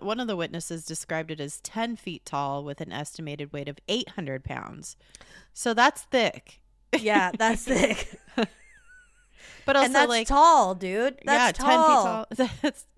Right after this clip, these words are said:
Speaker 1: that's the size of a fucking
Speaker 2: I don't even
Speaker 1: house.
Speaker 2: think my ceilings are that tall.
Speaker 1: I mean, a lot of people's aren't.
Speaker 2: Yeah.
Speaker 1: Um, so, okay.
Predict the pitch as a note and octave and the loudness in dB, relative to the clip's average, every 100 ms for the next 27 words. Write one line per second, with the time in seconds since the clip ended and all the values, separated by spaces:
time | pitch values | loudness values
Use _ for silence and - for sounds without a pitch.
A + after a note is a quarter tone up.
0 | G#3+ C4+ C4 - G#3+ A3 G#3+ _ - A3+ | -10 -8 -10 -14 -14 -14 -18 _ -14 -12
1 | A3+ A3+ G#3+ G3+ - G#3+ G#3+ G#3+ G#3 G#3+ | -10 -12 -16 -16 -16 -16 -14 -12 -14 -16
2 | - D4+ G#4+ A4+ G4 F#4+ F4+ D#4+ - D#4 | -2 0 0 -2 -4 -6 -6 -8 -6 -6
3 | G4+ A3+ F3+ F#3 D#3+ - F3 - - _ | -4 -6 -8 -8 -8 -10 -14 -14 -18 _
4 | _ _ _ _ E3+ E3 D#3+ D#3+ - D#3+ | _ _ _ _ -16 -14 -14 -16 -14 -12
5 | F3 F#3 A3 A3 A3 B3+ F3+ - _ A3+ | -10 -12 -14 -14 -12 -12 -12 -14 _ -6
6 | C4 G#3 F#3 F3+ F3+ F3 - _ _ _ | -4 -4 -6 -8 -10 -12 -16 _ _ _
7 | _ - - B3+ A#3 - - A3+ D#3+ G#2 | _ -12 -2 0 0 -2 -6 -4 -4 -4
8 | D#3 | -6